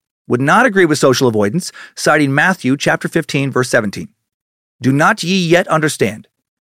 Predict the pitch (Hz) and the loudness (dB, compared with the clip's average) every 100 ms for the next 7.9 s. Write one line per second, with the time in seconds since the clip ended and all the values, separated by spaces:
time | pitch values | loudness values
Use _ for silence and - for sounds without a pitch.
0 | - 135 139 165 - 202 175 170 165 151 | -2 -2 2 0 4 4 4 2 -2 -2
1 | 120 92 - - _ _ 123 165 147 143 | -4 -6 -12 -20 _ _ -2 0 0 0
2 | 151 156 147 - - 135 151 - 139 127 | 0 2 2 0 2 2 2 -2 -4 -4
3 | 127 156 107 - _ - - _ _ - | 0 0 0 -6 _ -20 -20 _ _ -14
4 | 98 101 - 135 156 127 135 127 117 117 | -10 -6 -2 -2 2 0 0 -2 -4 -4
5 | 110 107 - - _ _ _ _ _ - | -4 -6 -8 -16 _ _ _ _ _ -20
6 | - 104 101 95 98 95 87 _ - 185 | -10 -10 -8 -8 -8 -10 -14 _ -2 0
7 | 214 254 _ _ - 110 - 110 135 | 2 0 _ _ -12 -12 -10 -4 -2